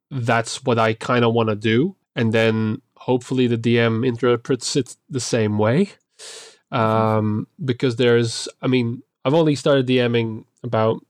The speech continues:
Speaker 1: a little less than a year ago, and I consumed many videos, and one of them was, of course, the topic of alignment, as I had a rather heavy cleric player in the group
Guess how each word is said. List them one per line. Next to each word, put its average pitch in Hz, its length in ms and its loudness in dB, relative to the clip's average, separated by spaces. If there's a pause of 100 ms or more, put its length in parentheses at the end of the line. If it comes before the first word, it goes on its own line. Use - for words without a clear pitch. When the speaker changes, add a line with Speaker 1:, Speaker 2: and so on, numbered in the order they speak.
(100)
Speaker 1:
a 120 60 -4
little 113 520 0 (100)
less 123 260 -2
than 117 100 0
a 113 60 2
year 113 280 4
ago, 107 400 0 (180)
and 120 120 2
I 110 160 2
consumed 135 920 0
many 135 300 2
videos, 117 640 0
and 107 140 -2
one 117 160 2
of 113 100 0
them 113 200 0
was, 113 160 0
of - 140 -12
course, 113 480 0 (200)
the 117 100 0
topic 117 360 -2
of 107 100 0
alignment, 110 720 -2 (200)
as 117 140 0
I 110 160 2
had 107 360 0 (400)
a 117 100 2
rather 110 420 0
heavy 113 320 0
cleric 120 440 0
player 113 320 2
in 110 120 -2
the 107 100 -4
group 113 340 0